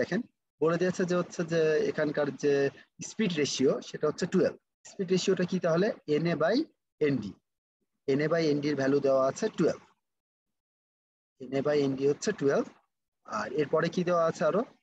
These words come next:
দেখেন module of এন, এমএ আর বি, মানে gear A আর gear বি এর module দেওয়া আছে, ওই দুটো তো সমান হবে, কারণ এই দুটো তো একসাথে mesh করতেছে, আবার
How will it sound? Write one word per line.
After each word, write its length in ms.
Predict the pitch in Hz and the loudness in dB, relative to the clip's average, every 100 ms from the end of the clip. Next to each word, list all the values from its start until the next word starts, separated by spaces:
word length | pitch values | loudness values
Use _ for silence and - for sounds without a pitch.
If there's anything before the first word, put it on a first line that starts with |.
| _ | _
দেখেন 200 | 135 160 143 | -6 -2 0
module 300 | 170 208 220 190 | 2 4 4 4
of 80 | 196 - _ _ 156 | 2 -4 _ _ -2
এন, 100 | 165 175 170 _ - 160 | 0 -2 -6 _ -2 0
এমএ 420 | 175 175 156 165 190 151 | 0 -2 -2 0 0 0
আর 100 | 131 127 - | 0 -4 -6
বি, 100 | - 120 110 | -2 -2 -2
মানে 140 | 113 104 | -10 -6
gear 240 | 147 156 165 151 | 0 0 0 0
A 40 | 175 190 | 0 2
আর 80 | 143 | 0
gear 200 | 143 147 135 | 0 0 2
বি 80 | 143 151 | 0 2
এর 60 | 139 | 2
module 240 | 131 147 147 147 | 2 2 2 2
দেওয়া 160 | 147 151 | 2 2
আছে, 180 | - 220 - _ _ _ 131 | 0 -4 -4 _ _ _ -4
ওই 60 | 131 | -2
দুটো 140 | 143 143 | -2 -2
তো 40 | 151 | -2
সমান 220 | 147 139 143 | 0 0 0
হবে, 140 | 135 202 240 | 0 -2 -2
কারণ 140 | 127 127 | 0 0
এই 40 | |
দুটো 140 | 131 139 | 0 -4
তো 40 | 139 | -4
একসাথে 240 | 131 - 139 127 | -4 -2 -4 -4
mesh 140 | 127 - | -6 -4
করতেছে, 380 | 151 - 151 190 233 - _ _ _ _ _ _ _ _ _ _ - | -6 -6 -6 -4 -4 -6 _ _ _ _ _ _ _ _ _ _ -6
আবার 140 | 127 | -4